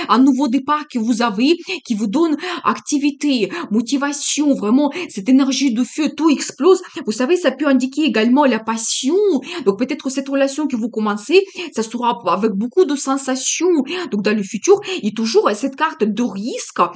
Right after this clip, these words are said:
quand vous pouvez avoir des changements dans votre vie. Donc voilà, et vous savez, après, j'adore parce que la carte de perfectionnisme, quand vraiment vous pouvez peut-être dans votre travail,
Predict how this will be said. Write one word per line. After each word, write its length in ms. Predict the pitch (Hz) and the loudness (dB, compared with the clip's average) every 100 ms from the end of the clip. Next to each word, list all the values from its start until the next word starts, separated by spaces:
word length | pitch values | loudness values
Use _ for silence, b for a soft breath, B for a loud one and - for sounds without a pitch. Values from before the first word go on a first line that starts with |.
| 294 349 | -10 -4
quand 120 | 214 | -2
vous 120 | 214 262 | 0 0
pouvez 320 | 254 233 269 | 0 0 0
avoir 560 | - 180 190 294 415 208 B 311 | 0 -4 2 2 2 -2 B -8
des 80 | 214 | -6
changements 480 | - 220 196 247 403 | -2 -2 0 0 0
dans 160 | 233 214 | -2 -2
votre 340 | 311 320 240 | -2 -2 -4
vie. 360 | 233 508 349 - 294 330 | -6 -4 -4 -4 -10 -8
Donc 140 | 202 196 | -8 -2
voilà, 240 | 233 339 B 359 | 2 2 B -2
et 80 | 226 | 0
vous 80 | 277 | -2
savez, 320 | 320 302 370 - | -2 0 0 0
après, 460 | 240 - 339 349 | -4 -2 0 0
j'adore 480 | 226 214 196 320 370 | 0 -4 0 -2 0
parce 160 | 226 226 | -6 0
que 120 | 233 214 381 277 | 0 0 -2 -4
la 80 | 202 | 0
carte 240 | 294 269 | 0 0
de 80 | 247 | -2
perfectionnisme, 1080 | 277 269 254 - - 254 254 330 339 226 185 214 311 330 - | -4 -4 -6 -8 0 4 4 2 0 -2 -4 -4 -10 -8 -4
quand 120 | 226 | -4
vraiment 360 | 214 269 311 | 0 0 0
vous 100 | 247 | -2
pouvez 300 | 214 247 285 | -4 -2 -2
peut-être 360 | 226 226 247 208 | -2 -6 -4 -2
dans 160 | 202 220 | -2 -2
votre 300 | 254 247 233 | -2 -4 -6
travail, 560 | - 240 277 277 269 | -4 -2 2 4 2